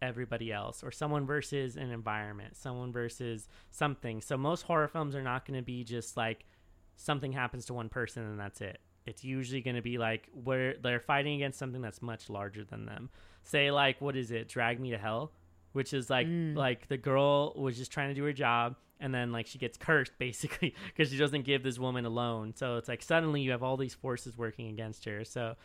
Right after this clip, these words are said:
Speaker 1: a lot of films will usually follow that formula of this is the main character versus something.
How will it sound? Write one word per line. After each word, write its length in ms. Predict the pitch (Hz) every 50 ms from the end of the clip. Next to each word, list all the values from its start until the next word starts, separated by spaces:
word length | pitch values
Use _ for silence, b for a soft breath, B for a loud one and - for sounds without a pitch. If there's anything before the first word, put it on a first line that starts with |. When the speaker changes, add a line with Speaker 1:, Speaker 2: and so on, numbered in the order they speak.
| b b b b b
Speaker 1:
a 40 | -
lot 200 | 151 143 147 147
of 100 | 147 135 - _ -
films 400 | 147 139 139 139 139 135 120 127
will 80 | 131
usually 260 | 123 123 127 120 123
follow 320 | 117 - 135 123 123 123 120
that 220 | 120 113 - -
formula 480 | - 131 123 123 120 120 120 120 117 117 -
of 280 | 127 113 110 110 107 104 - b b b b b -
this 200 | 139 139 123 -
is 220 | 131 127 123 - _
the 80 | - 127
main 280 | 123 123 131 135 139 135
character 400 | - 151 139 131 123 - 139 127
versus 400 | 120 127 123 113 - 123 113 -
something. 500 | - 117 113 110 - 113 110 107 113